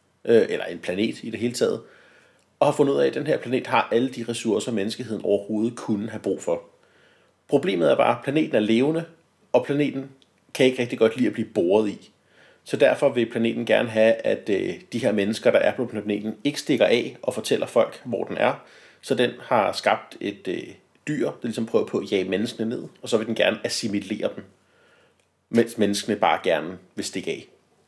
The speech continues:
Øh, et super fornøjeligt lille kortspil. Der er, øh, ti kort, øh, og så er det sådan noget med, at man siger, "Nå, men jeg prøver i al hemmelighed på at gå hen til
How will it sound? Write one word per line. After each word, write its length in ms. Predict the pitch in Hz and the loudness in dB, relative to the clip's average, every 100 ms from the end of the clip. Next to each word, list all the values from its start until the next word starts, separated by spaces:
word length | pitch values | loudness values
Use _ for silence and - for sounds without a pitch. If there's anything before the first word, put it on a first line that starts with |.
| _ - | _ -2
Øh, 240 | 113 107 | 0 2
et 280 | - 117 127 | 0 -4 -4
super 420 | - 160 - 127 | -4 -4 0 0
fornøjeligt 720 | 123 110 107 90 113 110 - _ - | 4 4 6 4 0 -4 -8 _ -10
lille 200 | 113 110 | -2 -2
kortspil. 520 | 110 98 98 110 104 113 | 0 0 0 -6 -4 4
Der 60 | |
er, 360 | 123 117 110 107 | 6 6 4 2
øh, 80 | 101 - _ - - - _ _ - | -4 -10 _ -20 -20 -20 _ _ -8
ti 440 | 151 120 - - _ | -6 -6 -12 -20 _
kort, 400 | - 110 107 110 - _ _ _ _ _ | 2 6 6 4 -6 _ _ _ _ _
øh, 420 | 131 127 113 - - - _ _ _ - | -2 0 0 -2 -6 -14 _ _ _ -2
og 80 | 113 | 2
så 240 | 123 110 - - _ - | 6 4 2 -20 _ -6
er 80 | 107 | -4
det 80 | |
sådan 80 | 110 | 0
noget 120 | 107 | 2
med, 80 | 104 | 4
at 60 | 104 | 4
man 140 | 101 | 2
siger, 300 | - 104 95 95 - - - - - | 2 4 4 2 -16 -20 -20 -20 -2
"Nå, 100 | 90 | 0
men 140 | 80 | 0
jeg 140 | - 110 - - | 2 2 0 -4
prøver 300 | - 107 110 | 4 8 8
i 100 | 107 | 8
al 140 | 101 | 4
hemmelighed 380 | 107 107 123 117 | 0 -2 -2 -2
på 220 | - 104 | -2 0
at 80 | 101 | 0
gå 100 | 104 | -4
hen 240 | 113 101 | -4 -4
til 400 | 101 113 95 85 | -2 0 0 0